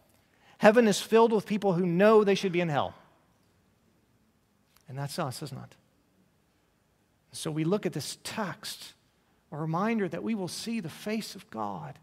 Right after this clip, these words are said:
though we deserve the very same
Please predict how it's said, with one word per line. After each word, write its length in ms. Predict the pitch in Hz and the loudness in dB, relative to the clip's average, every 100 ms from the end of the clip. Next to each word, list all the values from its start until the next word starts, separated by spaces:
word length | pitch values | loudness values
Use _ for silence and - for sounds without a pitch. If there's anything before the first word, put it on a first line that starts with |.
| _ _ _ _ _ _ _ _ - | _ _ _ _ _ _ _ _ -4
though 120 | 208 | -4
we 200 | 185 202 | -2 -4
deserve 580 | 170 156 220 214 190 156 | -4 -4 -4 -2 -2 -6
the 80 | |
very 500 | 156 151 208 214 185 | -8 -4 -2 -2 -4
same 760 | 165 - - 214 208 202 156 127 | -6 -10 -12 -8 -4 -4 -4 -8